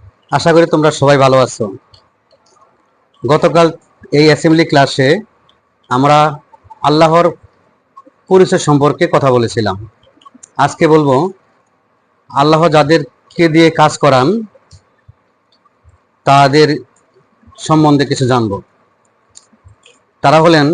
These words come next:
আল্লাহর ফেরেশতা। আল্লাহর প্রতি ঈমান আনার পর ফেরেশতাদের উপর বিশ্বাস স্থাপন করতে হবে। ফেরেশতাদের প্রতি ঈমান প্রকৃতপক্ষে আল্লাহর প্রতি ঈমানেরই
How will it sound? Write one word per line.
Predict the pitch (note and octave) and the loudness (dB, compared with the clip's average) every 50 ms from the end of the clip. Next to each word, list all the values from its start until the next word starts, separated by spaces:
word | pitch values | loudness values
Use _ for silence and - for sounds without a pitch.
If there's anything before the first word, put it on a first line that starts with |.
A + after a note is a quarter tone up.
| F3+ F3 - _ _ _ _ _ _ - _ - | -4 -6 -10 _ _ _ _ _ _ -18 _ -6
আল্লাহর | C3 D3 D3 D3 D3 C#3 - | -2 0 2 2 0 0 0
ফেরেশতা। | C#3+ C#3 C3+ A#2 - - B2 G2 F2 G2+ - _ _ _ _ _ _ _ _ F#2+ F#2 F#2 _ _ _ _ _ _ _ _ _ _ _ _ _ _ _ - | 0 0 0 -2 -4 -6 -8 -8 -8 -10 -18 _ _ _ _ _ _ _ _ -20 -20 -20 _ _ _ _ _ _ _ _ _ _ _ _ _ _ _ -2
আল্লাহর | - C#3+ D#3+ E3+ E3+ F3+ E3 F3+ | 0 2 2 4 2 2 2 0
প্রতি | F#3 F#3+ G3 F#3+ F#3+ F3 | 0 2 2 2 4 4
ঈমান | E3+ E3 E3 E3 E3 D#3 | 4 4 4 4 2 2
আনার | D3 D#3 D#3+ D#3+ - - | 2 2 0 0 2 2
পর | E3+ D#3+ E3+ E3+ E3+ - - | 2 4 4 2 0 -4 -2
ফেরেশতাদের | - D3 D#3 D3+ D#3 - F3+ E3 E3+ F3 F3+ F3+ F3+ | 0 0 0 0 0 0 -2 0 2 0 0 0 -2
উপর | D3 - E3 C#3 B2+ B2 A#2+ B2+ B2 | 0 2 2 2 2 0 -2 -4 -4
বিশ্বাস | C#3+ C3+ - E3 D3+ - | -4 -4 -2 -4 -4 -4
স্থাপন | - D3+ C#3+ C3+ D3+ C#3 | -2 -4 -2 -2 -2 -2
করতে | C3+ B2+ - - B2+ | -2 -4 -4 -4 -4
হবে। | A2 A2 G2 F#2 G2+ - _ _ _ _ _ _ _ _ _ - - - _ - _ _ _ _ | -2 -4 -6 -8 -12 -16 _ _ _ _ _ _ _ _ _ -20 -20 -20 _ -20 _ _ _ _
ফেরেশতাদের | - C#3+ D3+ D#3+ D#3 - F3+ E3 F#3 - | -2 0 0 0 0 0 -2 -2 -2 0
প্রতি | - F#3 F3+ F3+ D#3+ C3+ C#3+ D#3 - - _ _ - | 0 -2 0 0 0 0 0 -2 -6 -12 _ _ -2
ঈমান | D#3 D#3 E3 E3+ E3+ D#3+ | 2 2 4 2 2 2
প্রকৃতপক্ষে | E3 F3 D#3+ D#3 E3+ D#3+ - E3 C#3 C#3+ C#3 - - E3 D3+ B2 B2 C#3 D3 _ _ _ _ _ _ _ - | 0 0 0 0 -2 -2 0 0 0 0 -2 -2 -2 -2 0 0 -2 -6 -10 _ _ _ _ _ _ _ -4
আল্লাহর | B2+ C3+ D3 D3+ D3+ D3+ D#3+ D3+ - | -2 0 2 2 2 2 2 0 0
প্রতি | D#3+ D#3 D#3+ - D#3 C3+ C3+ - C#3+ | 0 -2 0 0 -2 -2 -2 -2 0
ঈমানেরই | C#3+ D3 D3 D3 C#3+ C#3 C3+ C#3+ | 2 2 2 2 0 0 0 -2